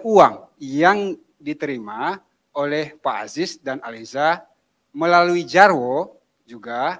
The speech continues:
stafnya Pak Aziz, sebesar dua, dua miliar enam ratus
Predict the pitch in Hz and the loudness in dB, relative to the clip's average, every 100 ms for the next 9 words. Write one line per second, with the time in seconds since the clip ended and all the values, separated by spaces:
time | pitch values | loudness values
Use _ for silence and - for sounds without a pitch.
0 | _ - - 135 135 127 123 98 113 143 | _ -20 -8 -8 -6 -10 -10 -12 -12 -10
1 | 170 - _ _ - 120 120 - 175 180 | -10 -12 _ _ -20 -16 -8 -2 0 -2
2 | - _ _ _ _ 113 139 131 131 - | -8 _ _ _ _ -8 -4 -4 -6 -12
3 | _ 135 139 135 131 151 175 175 147 131 | _ -8 -6 -4 0 4 4 2 -10 -8
4 | 127 127 127 170 - | -4 -4 -4 -8 -14